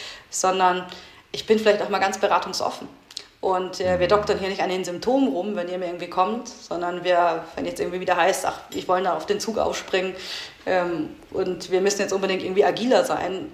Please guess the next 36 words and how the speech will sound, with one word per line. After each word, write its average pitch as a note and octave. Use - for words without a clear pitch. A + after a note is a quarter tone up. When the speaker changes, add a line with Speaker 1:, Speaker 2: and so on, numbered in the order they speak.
Speaker 1:
dann F3
erstmal F3+
nachzuvollziehen, F#3
ja, F#3+
warum? F#3
Also -
was G3
verändert B3
sich -
denn, F3
wenn E3+
ihr D#3+
agiler D#3
seid? D3
Was F3
ist G#3
denn G3
eigentlich -
euer E3+
Problem? F3
Also, E3
und D#3+
das E3+
immer G#3
auch F#3
zu G#3
verstehen, G#3
was G3
sozusagen -
eigentlich E3
auch D#3
das E3
wertschöpfende F3
Problem. D#3
Ich D3+
hab-, F3+